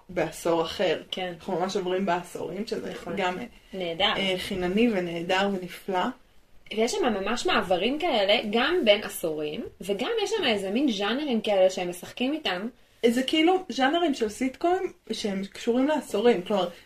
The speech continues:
Speaker 1: סיס-,
Speaker 2: בדיוק.
Speaker 1: סיטקום של פיפטיז נראה שונה מסיטקום של סבנטיז,
Speaker 2: נכון.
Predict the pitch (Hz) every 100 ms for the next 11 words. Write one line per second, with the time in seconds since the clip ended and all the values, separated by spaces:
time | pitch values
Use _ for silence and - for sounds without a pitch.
0 | _ - 269 254 - - 202 277 269 247
1 | 196 - 285 302 302 302 254 202 196 208
2 | 202 202 202 202 185 196 - 202 - -
3 | 202 196 202 185 175 226 233 240 254 247
4 | 226 226 165 170